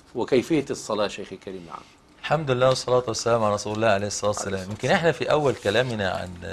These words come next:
Speaker 2: بقى شبهات المستشرقين ذكرنا أنهم قالوا إن علماء الحديث، آه، لا ينظرون إلى المتن. هذا من النقد الموجه لهذا الحديث، النقد إلى المتن، نقد المتن. من
Speaker 1: نقد
Speaker 2: النقد
Speaker 1: حديث
Speaker 2: الموجه للحديث ده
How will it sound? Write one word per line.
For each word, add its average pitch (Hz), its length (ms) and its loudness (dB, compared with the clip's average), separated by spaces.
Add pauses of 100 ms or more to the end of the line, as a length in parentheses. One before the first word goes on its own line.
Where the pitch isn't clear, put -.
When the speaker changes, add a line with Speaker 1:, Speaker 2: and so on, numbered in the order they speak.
(200)
Speaker 2:
بقى 104 240 -2
شبهات 98 480 -2
المستشرقين 90 1160 -8
ذكرنا 131 720 4
أنهم 110 400 -4
قالوا 123 280 6
إن 98 140 -4
علماء 98 540 0
الحديث، 104 540 -8 (540)
آه، 98 140 -4
لا 110 160 2
ينظرون 117 460 0
إلى 101 200 -2
المتن. 90 260 -6 (1040)
هذا 151 500 8
من 110 180 -2
النقد 113 440 8
الموجه 110 640 2 (200)
لهذا 123 300 4
الحديث، 117 580 -2
النقد 113 460 2
إلى 123 200 0
المتن، 147 280 -2 (420)
نقد 123 260 4
المتن. 127 300 6 (520)
من 104 60 -8
Speaker 1:
نقد 107 160 -2
Speaker 2:
النقد 101 300 6
Speaker 1:
حديث 104 260 6
Speaker 2:
الموجه 110 380 8
للحديث 107 380 -2
ده 156 200 4